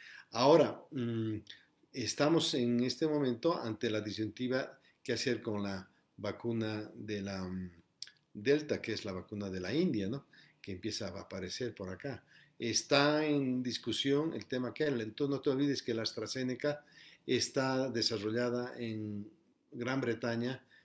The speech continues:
pero tiene grandes laboratorios en la India. Y la India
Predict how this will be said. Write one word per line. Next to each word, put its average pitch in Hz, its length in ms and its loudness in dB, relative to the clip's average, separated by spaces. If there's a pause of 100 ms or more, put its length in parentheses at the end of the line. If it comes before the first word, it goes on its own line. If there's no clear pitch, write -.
(140)
pero 117 240 2
tiene 127 280 2
grandes 120 320 0
laboratorios 107 680 0
en 95 100 -6
la 95 100 -6
India. 120 420 -4 (460)
Y 110 140 -6
la 110 120 0
India 143 720 2